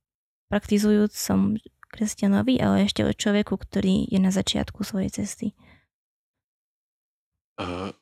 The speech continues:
Speaker 2: hovoríme o človeku, ktorý už, eh, je na taký cesti, ale chce to
Speaker 1: Ktorý by sa touto cestou chcel vydať. Ako hľadať tú cestu? Ak som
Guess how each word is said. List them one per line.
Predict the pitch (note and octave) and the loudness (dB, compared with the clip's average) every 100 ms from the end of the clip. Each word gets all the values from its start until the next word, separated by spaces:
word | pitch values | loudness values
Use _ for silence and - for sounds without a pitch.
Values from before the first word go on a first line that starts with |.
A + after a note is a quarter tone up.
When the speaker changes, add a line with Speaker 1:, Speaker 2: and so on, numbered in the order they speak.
| - | -6
Speaker 2:
hovoríme | A2+ C3 C3+ | 0 0 0
o | A2 | 0
človeku, | - A#2+ A#2 | 0 -2 -4
ktorý | - - A#2 A#2 - | -8 -2 0 0 -2
už, | A2 A2+ - - _ _ _ _ _ _ _ _ _ - | -2 0 -2 -4 _ _ _ _ _ _ _ _ _ -6
eh, | F#2+ F#2+ F#2+ F#2+ - _ | -2 0 -2 -4 -14 _
je | G#2 A2 | -4 -2
na | B2 B2+ | 2 2
taký | A2+ A2 - | 0 -2 -4
cesti, | A2 - - C3+ | -2 -2 -2 0
ale | G#2 G#2 - - _ _ _ _ | 0 -2 -4 -14 _ _ _ _
chce | B2 | -4
to | - A2 G#2+ | 0 0 0
Speaker 1:
Ktorý | - C#4+ C#4 | 0 2 4
by | C4+ | 4
sa | C#4+ B3+ - - | 4 2 0 -2
touto | C#4 C#4+ A#3+ | 0 0 2
cestou | C4 - G3+ | 2 2 -2
chcel | - - G#3 | 0 0 4
vydať. | G3 F3+ - - _ _ _ _ _ _ - | 4 2 -2 -10 _ _ _ _ _ _ -4
Ako | C4 A#3 | 0 4
hľadať | A3 G#3+ F3+ | 6 6 4
tú | - - | -2 -8
cestu? | G#3 G3 - G3+ - - - _ _ _ - - - - - F3 | -6 -6 -4 -6 -8 -20 -20 _ _ _ -2 0 2 0 -4 -2
Ak | - F3 | 2 4
som | G#3+ | 6